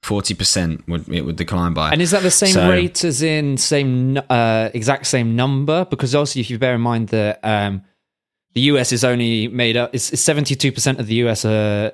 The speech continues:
Speaker 2: identify as white and twelve percent of the U S
Speaker 1: Right.
Speaker 2: identify as black. So if you had, like
Speaker 1: Do they?
Speaker 2: Yeah.
Speaker 1: Didn't know that.
Speaker 2: So then if you go, you know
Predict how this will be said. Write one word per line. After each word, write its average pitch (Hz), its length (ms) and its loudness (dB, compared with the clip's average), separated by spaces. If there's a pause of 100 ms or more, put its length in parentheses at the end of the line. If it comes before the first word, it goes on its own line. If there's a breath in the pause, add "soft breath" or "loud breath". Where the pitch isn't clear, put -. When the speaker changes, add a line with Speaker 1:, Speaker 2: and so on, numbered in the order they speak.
Speaker 2:
identify 110 460 0
as 101 100 -4
white 101 380 -2 (100)
and 101 220 -4
twelve 117 320 -2
percent 98 360 -4
of 98 60 -12
the 95 120 -6
U 98 100 -2
S 95 100 -6
Speaker 1:
Right. 87 140 0
Speaker 2:
identify 95 340 -2
as 92 80 -6
black. - 340 -4 (300 soft breath)
So - 160 0
if 107 140 -2
you 117 100 2
had, 117 240 0
like 110 320 -2
Speaker 1:
Do 269 100 0
they? 101 180 0
Speaker 2:
Yeah. 139 220 2
Speaker 1:
Didn't 151 140 0
know 175 140 2
that. 82 320 -4 (180)
Speaker 2:
So - 140 0
then 143 260 0
if 139 160 -4
you 139 80 0
go, 127 460 0 (880 soft breath)
you 147 100 2
know 117 280 0